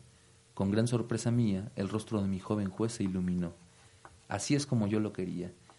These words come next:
¿Crees que sea necesaria mucha hierba para este cordero?". "¿Por qué?". "Porque en mi tierra todo es tan pequeño". Se inclinó hacia el dibujo y exclamó: "Bueno, no tan pequeño, está dormido".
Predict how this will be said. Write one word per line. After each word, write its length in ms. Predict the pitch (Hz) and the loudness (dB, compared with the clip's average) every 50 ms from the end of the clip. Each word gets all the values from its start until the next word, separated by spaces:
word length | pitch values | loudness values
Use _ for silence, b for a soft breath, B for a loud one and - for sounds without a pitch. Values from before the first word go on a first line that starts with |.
| B B B _ _ | B B B _ _
¿Crees 220 | - - 156 170 - | -2 0 0 2 4
que 80 | 180 | 2
sea 180 | 156 139 156 143 | 4 4 4 4
necesaria 520 | 151 147 147 113 104 - 123 123 131 127 | 4 4 2 -2 -2 0 2 2 4 4
mucha 240 | 120 123 123 123 135 | 4 4 2 2 2
hierba 380 | 113 104 107 110 113 120 110 - | 2 2 2 2 2 2 0 2
para 140 | 98 95 98 | 0 0 0
este 220 | 98 - - - | -2 -2 -2 -2
cordero?". 460 | - 104 104 104 107 104 95 101 - - - - - - - - - - - - - - - _ - - - | 0 2 2 4 4 2 2 0 -4 -8 -12 -20 -20 -20 -20 -20 -20 -20 -20 -20 -20 -20 -20 _ -20 -10 -4
"¿Por 180 | - 98 - | -4 -2 -2
qué?". 240 | - - 160 170 151 - - - - - - - - - - - - - _ _ - - - - - - | 0 2 2 2 2 0 -4 -10 -18 -20 -20 -20 -20 -20 -20 -20 -20 -20 _ _ -20 -20 -20 -20 -10 -6
"Porque 220 | - 113 - 117 | -6 -2 0 2
en 60 | 110 110 | 2 2
mi 100 | 110 110 | 2 2
tierra 340 | - 131 131 131 131 131 | 2 0 0 0 0 0
todo 220 | - 135 127 123 120 | 0 0 0 0 0
es 100 | 120 - | -2 -2
tan 200 | - 135 139 147 143 | -2 -2 -2 -2 -2
pequeño". 540 | 135 123 123 - 123 120 117 113 113 120 127 - - b b b b b b b | -4 -4 -4 -2 -2 0 0 0 -2 -2 -4 -8 -14 b b b b b b b
Se 180 | - - - 110 | -14 -6 -2 -2
inclinó 340 | 101 98 - 104 104 107 113 | -2 0 0 0 2 2 0
hacia 180 | 110 - - | 0 0 0
el 60 | 110 101 | -2 0
dibujo 340 | 101 98 113 117 117 - | 0 -2 -2 -2 -2 -2
y 80 | 131 113 | -2 0
exclamó: 540 | 98 92 - - 95 92 92 92 85 85 - - - - _ _ - | -2 -2 -2 -4 -2 -2 0 -2 -2 -4 -8 -14 -20 -20 _ _ -8
"Bueno, 260 | - 151 151 90 98 - - - - | -4 -2 0 0 -2 -4 -8 -8 -6
no 140 | - 165 | -4 -2
tan 180 | - - 151 - | 0 0 0 0
pequeño, 400 | - - - - 95 82 85 87 - - - - - - - - | 0 -4 -4 -4 -4 -4 -4 -6 -10 -14 -20 -20 -20 -20 -14 -12
está 220 | - - - 156 | -10 -4 0 2
dormido". 420 | 151 143 110 98 101 98 92 87 | 4 4 4 4 2 2 0 0